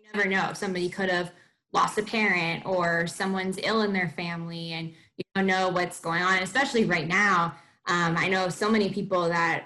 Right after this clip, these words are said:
are battling coronavirus or who have had coronavirus. And so you, it's tough, you know, if you, you don't wanna get discouraged if someone doesn't respond to you immediately. Um,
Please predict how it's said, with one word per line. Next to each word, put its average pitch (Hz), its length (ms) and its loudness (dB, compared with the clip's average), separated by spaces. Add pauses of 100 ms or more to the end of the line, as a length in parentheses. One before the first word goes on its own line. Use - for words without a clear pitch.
are 160 440 0 (340)
battling 160 580 0
coronavirus 165 800 -2
or 170 180 -2
who 175 80 -4
have 175 160 -4
had 262 320 -2
coronavirus. 165 760 -4 (440)
And 180 440 0
so 185 280 2
you, 185 680 4 (420)
it's 151 440 -8
tough, 180 320 -2
you 190 80 -2
know, 175 100 0
if 170 120 -6
you, 180 100 2
you 185 200 0
don't 196 200 0
wanna 190 320 -2
get 185 200 -2
discouraged 175 480 -4
if 170 80 -6
someone 170 240 -8
doesn't 165 220 -8
respond 165 420 -6
to 160 40 -4
you 165 80 -4
immediately. 170 720 -6
Um, 170 460 -6